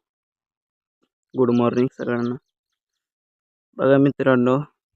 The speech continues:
मी जातोय काहीतरी नवीन करायला, क्रेझी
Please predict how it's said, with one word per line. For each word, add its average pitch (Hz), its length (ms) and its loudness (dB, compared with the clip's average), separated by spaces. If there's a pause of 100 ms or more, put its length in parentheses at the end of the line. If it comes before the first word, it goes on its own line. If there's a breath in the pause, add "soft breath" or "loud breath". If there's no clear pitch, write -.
(720)
मी 151 200 2
जातोय 165 400 6
काहीतरी 151 380 2
नवीन 143 300 6
करायला, 131 360 4
क्रेझी 127 460 2